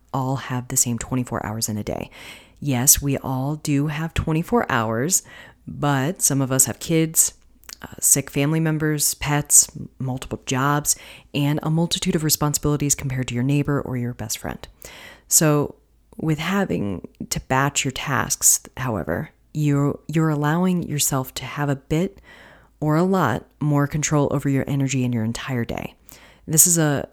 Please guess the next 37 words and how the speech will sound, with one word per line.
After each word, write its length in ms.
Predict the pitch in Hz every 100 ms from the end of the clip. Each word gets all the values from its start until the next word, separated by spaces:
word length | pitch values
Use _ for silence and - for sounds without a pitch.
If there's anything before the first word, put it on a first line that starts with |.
| -
this 240 | 165 -
is 100 | -
more 200 | 170 170
of 80 | 160
a 40 |
matter 400 | 147 143 135 143
of 240 | - 127 -
blocking 420 | 127 135 - 139
out 140 | 127
the 60 | -
distractions 760 | - - - 117 - 180 185 -
and 420 | - 135 131 123 - _ -
basically 320 | 135 - 131
just 260 | - - -
getting 240 | 131 131
shit 320 | 120 - -
done, 340 | - 120 127 185 - - -
or 200 | - 151
what 120 | 147
I 100 | 143
like 200 | 135 131
to 60 | -
call 240 | - 127
G 240 | 123 123 110
S 180 | 101
D. 260 | - 87 147
That'll 200 | 156 135
be 140 | 135 139
the 80 | 135
more 220 | 135 117
P 260 | - 151 139
G, 440 | - 139 127 123 - - - -
uh, 140 | 135
version. 520 | 135 143 127 117 120 135
So 320 | - 110 120 - -
I'll 100 | 135
just, 200 | 139 -